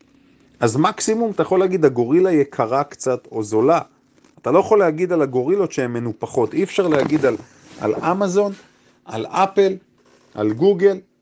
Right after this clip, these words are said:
מייקרוסופט, אי אפשר להגיד שהמחיר שלהם מנופח. אפשר להגיד, אולי יקר קצת. אני בראייה שלי אמרתי, גוגל, אמזון,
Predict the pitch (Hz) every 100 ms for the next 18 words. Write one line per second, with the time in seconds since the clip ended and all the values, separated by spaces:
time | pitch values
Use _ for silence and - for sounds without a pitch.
0 | _ _ _ _ _ _ _ _ _ _
1 | - - 139 180 185 170 165 - 156 220
2 | - 254 240 190 160 160 156 131 120 139
3 | 135 131 113 110 113 131 240 220 - -
4 | _ _ _ _ _ _ _ _ _ _
5 | _ _ - - 175 262 247 262 175 151
6 | 180 165 - 147 123 - - - _ _
7 | _ 120 135 185 226 196 165 147 160 156
8 | - 135 190 208 _ _ _ _ _ 104
9 | 120 165 165 170 165 165 _ _ _ _
10 | _ _ - 101 185 156 160 151 131 _
11 | _ _ 139 170 165 127 143 139 127